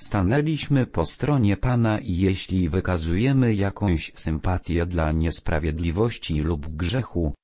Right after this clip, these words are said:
oznacza to, że znajdujemy siłę w złym stanie. Takie nowe stworzenie obraża Pana. Czy ono zgrzeszyło? Nie, nie w biblijnym znaczeniu popełnienia zupełnego,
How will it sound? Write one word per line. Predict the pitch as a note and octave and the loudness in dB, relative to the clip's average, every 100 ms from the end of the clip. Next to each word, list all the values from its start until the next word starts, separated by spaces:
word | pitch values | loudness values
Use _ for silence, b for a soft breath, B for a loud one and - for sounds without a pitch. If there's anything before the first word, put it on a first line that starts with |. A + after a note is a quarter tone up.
| - | -4
oznacza | G#2 E2 G2 G2 - F#2 | -2 2 2 2 0 -2
to, | - A#2+ C#2+ C#2+ - - | 0 0 0 -4 -12 -6
że | D#2+ F2+ D#2+ | 0 2 2
znajdujemy | D2+ F#2 F2+ E2 F2+ B2 C3+ A#2+ | 0 0 0 0 2 4 4 2
siłę | A#2 E3 D3+ E2+ D#2+ | 2 2 2 2 0
w | D2 | -2
złym | D#2 G2+ G2 D#2+ | -2 0 2 0
stanie. | - D#2 C2 B1 A#1+ - _ _ _ _ | -2 -2 -2 -4 -8 -10 _ _ _ _
Takie | - D3 - F#2+ | -4 -2 -2 0
nowe | A2 C#3 G#2 G2+ | 2 0 0 -2
stworzenie | - - F2+ E2 F2+ E2 D#2+ | -4 -2 -2 0 2 2 2
obraża | E2+ D#2 E2 D#2 C#2+ D#2+ | 0 0 0 0 0 -2
Pana. | - G#2+ F2+ C#2+ B1+ - _ _ _ _ _ - | -2 -2 -2 -4 -8 -14 _ _ _ _ _ -8
Czy | - - | -2 0
ono | F2+ E2 D2+ | 2 0 0
zgrzeszyło? | C2+ F2 F#2 F#2+ B2 B2+ F#2 G2 - _ _ _ | -2 -2 0 0 2 2 2 -2 -8 _ _ _
Nie, | A2+ A#2 D#2+ C#2 C2 - _ - | 2 4 4 2 -2 -6 _ 0
nie | F#2+ F2+ | 2 2
w | D#2 | -2
biblijnym | D#2+ D2+ F#2+ C3+ C3 G#2 F#2+ G2 | -4 -2 0 2 4 4 4 2
znaczeniu | F2 E2 C#2+ - D3 D3 C3 | 0 0 0 2 4 4 4
popełnienia | - A#2+ C#3 A2+ D2+ B1 B1+ D#2 | 0 0 2 4 2 0 -2 -2
zupełnego, | E2 G2 - F#2+ F2+ D#2+ C#2 B1 G#1 | 0 0 2 2 2 2 -2 -8 -10